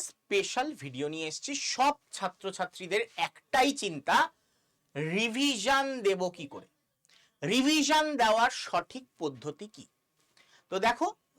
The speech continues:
রিভিশন দিতে হলে তোমাকে কয়েকটা জিনিসের ব্যাপারে অবগত হতে হবে, সেই ব্যাপারগুলো নিয়েই আজকে আমি এসছি এই ভিডিওতে। তোমরা সবাই পড়ছো, পড়ে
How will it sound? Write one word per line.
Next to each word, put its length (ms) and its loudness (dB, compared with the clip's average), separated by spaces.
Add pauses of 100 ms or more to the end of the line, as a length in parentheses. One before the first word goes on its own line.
(300)
রিভিশন 540 0 (140)
দিতে 260 -6
হলে 200 -10 (320)
তোমাকে 280 0 (140)
কয়েকটা 440 0
জিনিসের 360 -6
ব্যাপারে 240 -4 (120)
অবগত 320 -2 (120)
হতে 220 -20
হবে, 160 -20 (720)
সেই 220 4 (100)
ব্যাপারগুলো 540 0 (120)
নিয়েই 220 0 (220)
আজকে 300 -8
আমি 140 -8 (280)
এসছি 300 -10
এই 120 -4
ভিডিওতে। 340 -8 (500)
তোমরা 200 6 (100)
সবাই 200 4 (180)
পড়ছো, 380 2 (300)
পড়ে 200 6